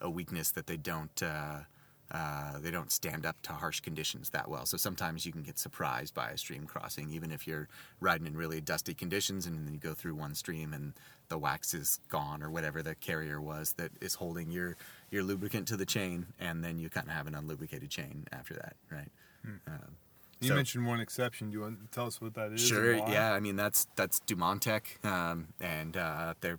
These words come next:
Speaker 1: fairly well known, right? It's a more expensive lube, and they tend to come in really small bottles, and that's, <laughs> that's because you don't really need to use that much of it. And the, the way that that system works is that, uh, it's a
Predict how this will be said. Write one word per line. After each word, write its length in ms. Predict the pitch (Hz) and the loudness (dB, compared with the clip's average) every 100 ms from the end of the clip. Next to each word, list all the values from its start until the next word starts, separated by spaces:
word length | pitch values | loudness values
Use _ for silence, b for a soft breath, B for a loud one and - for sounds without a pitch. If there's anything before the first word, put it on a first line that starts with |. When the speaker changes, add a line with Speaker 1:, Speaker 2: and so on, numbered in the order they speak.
| - | 0
Speaker 1:
fairly 280 | 107 90 92 | 2 4 4
well 180 | 95 95 | 2 2
known, 280 | 98 113 113 | 4 4 6
right? 160 | 104 | 4
It's 120 | 98 104 | 2 0
a 40 | |
more 180 | 95 92 | 2 0
expensive 440 | - 104 95 95 | 0 0 0 0
lube, 260 | 101 113 117 | 4 4 4
and 100 | 90 | 0
they 80 | 87 | 0
tend 200 | 101 92 | 0 -2
to 40 | |
come 180 | - 92 | 0 -2
in 60 | 90 | 0
really 200 | 92 90 | 0 0
small 280 | - 90 | 0 0
bottles, 400 | 90 87 107 110 | 2 0 0 0
and 140 | 95 87 | 0 -2
that's, 200 | 82 - - | 0 -2 -2
<laughs> 160 | - - | -10 0
that's 140 | 101 | 2
because 420 | - 123 139 120 | 4 8 8 8
you 120 | 117 117 | 4 6
don't 220 | 110 87 | 4 4
really 200 | 107 101 | 2 2
need 160 | 101 92 | 2 0
to 80 | |
use 280 | 95 92 87 | 0 0 2
that 200 | 92 90 | 2 2
much 220 | 85 87 | 0 -2
of 80 | 82 | -2
it. 140 | 73 - | -4 -4
And 180 | 87 82 | -4 -2
the, 240 | 80 80 78 B B - | -2 -2 -6 B B -2
the 80 | 92 | 4
way 140 | 98 | 4
that 160 | 92 95 | 6 6
that 180 | 90 | 6
system 320 | - 95 90 87 | 4 2 0 2
works 320 | 107 - - | 2 2 0
is 160 | 85 | 0
that, 300 | - 85 - | 0 -2 0
uh, 340 | 92 82 78 78 B B B - | 0 0 -2 -4 B B B -2
it's 160 | 87 | 2
a 80 | 98 | 4